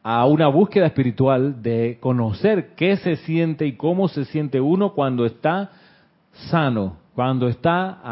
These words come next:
alegre, cuando está victorioso, cuando está perdonando a alguien. Todo eso son sentimientos distintos, distintos. El de protección es muy distinto al de gratitud.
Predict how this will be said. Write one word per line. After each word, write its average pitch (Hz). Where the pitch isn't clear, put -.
alegre, 127
cuando 120
está 175
victorioso, 131
cuando 127
está 165
perdonando 147
a 160
alguien. 143
Todo 202
eso 185
son 170
sentimientos 156
distintos, 110
distintos. 123
El 117
de 123
protección 127
es 127
muy 156
distinto 165
al 147
de 127
gratitud. 117